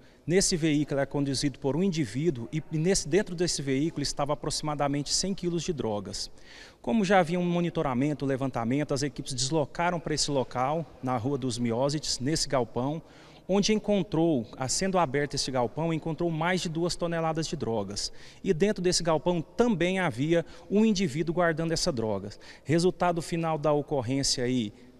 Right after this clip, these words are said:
mais de duas toneladas de drogas apreendidas, um veículo apreendido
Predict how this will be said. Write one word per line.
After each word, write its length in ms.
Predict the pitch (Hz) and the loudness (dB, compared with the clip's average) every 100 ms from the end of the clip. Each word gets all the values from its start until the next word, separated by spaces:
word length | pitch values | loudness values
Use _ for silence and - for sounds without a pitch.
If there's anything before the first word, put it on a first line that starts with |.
| - | -2
mais 220 | 156 185 | 0 0
de 80 | 151 | -2
duas 300 | 143 147 - | -4 -4 -4
toneladas 520 | 143 135 131 127 123 | -2 0 0 -2 -2
de 80 | 127 | -4
drogas 360 | 120 123 117 | -2 -2 -2
apreendidas, 840 | 127 - 117 104 - 170 170 165 - | -4 -4 -4 -2 0 0 0 -2 -2
um 160 | 214 | 0
veículo 480 | 208 151 147 147 139 | 2 2 2 0 0
apreendido 720 | 127 - 135 127 147 190 180 | -4 0 2 2 2 0 0